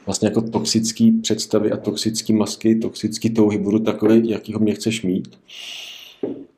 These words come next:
A pak najednou, když jako objevuje sám sebe,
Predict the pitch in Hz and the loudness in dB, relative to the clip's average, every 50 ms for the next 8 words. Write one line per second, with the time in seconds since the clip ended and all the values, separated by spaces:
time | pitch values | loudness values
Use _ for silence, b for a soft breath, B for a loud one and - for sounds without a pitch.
0 | _ _ _ - 95 92 - - - - 110 104 104 110 107 110 110 - 113 110 | _ _ _ -8 -6 -4 -2 -2 0 2 2 4 4 4 4 2 2 2 0 -2
1 | - 110 98 104 98 98 127 127 127 131 131 131 127 127 131 131 - - - - | -2 0 2 2 4 6 6 6 8 8 6 6 6 4 0 -4 -8 -12 -12 -10
2 | - - 98 98 92 - - 101 92 92 110 113 - 123 139 - | -6 -4 -2 -2 -2 -2 0 0 2 4 2 2 2 0 -2 -6